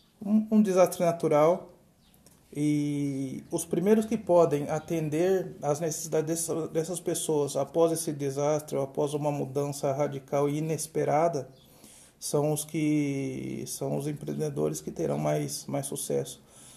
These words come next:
os que estiverem preparados, né, a,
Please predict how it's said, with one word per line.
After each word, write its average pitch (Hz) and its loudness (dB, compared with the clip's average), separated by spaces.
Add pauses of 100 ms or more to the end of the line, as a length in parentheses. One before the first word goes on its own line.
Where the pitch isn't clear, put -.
(140)
os 110 -6
que - -6
estiverem 151 -2
preparados, 151 2 (880)
né, 143 0
a, 135 4